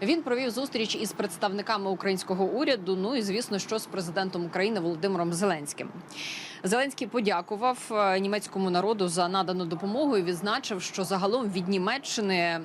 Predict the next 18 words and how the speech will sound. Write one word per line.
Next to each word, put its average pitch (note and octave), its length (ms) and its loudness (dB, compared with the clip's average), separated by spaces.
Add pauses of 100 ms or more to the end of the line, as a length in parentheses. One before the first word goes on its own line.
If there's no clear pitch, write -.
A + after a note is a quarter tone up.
Україна G#3+ 400 0
отримала, G3+ 560 2 (600)
е, F3 320 2
допомоги G#3+ 600 2
на G3 240 0 (180)
більш A3+ 400 -2
ніж A3+ 160 2
шістнадцять G3+ 720 -2
відсотків G3 720 -2
від G3 140 -2
загальної F#3+ 580 0
кількості G#3 580 -4
всієї G3+ 500 2
тієї E3 260 0
допомоги, G#3 500 -2
яку E3+ 260 -2
надали F3 320 0
Україні, F#3+ 640 -2